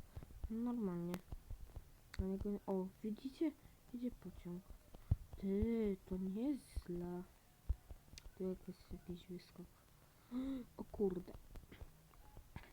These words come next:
Ciekawe. Pojedźmy tam. Ty, siema,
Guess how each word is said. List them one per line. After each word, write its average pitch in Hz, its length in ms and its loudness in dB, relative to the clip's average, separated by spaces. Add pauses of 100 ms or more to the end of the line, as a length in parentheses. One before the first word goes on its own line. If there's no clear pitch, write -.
Ciekawe. 208 560 8 (480)
Pojedźmy 185 500 2
tam. 190 240 2 (3500)
Ty, 208 120 6
siema, 208 440 6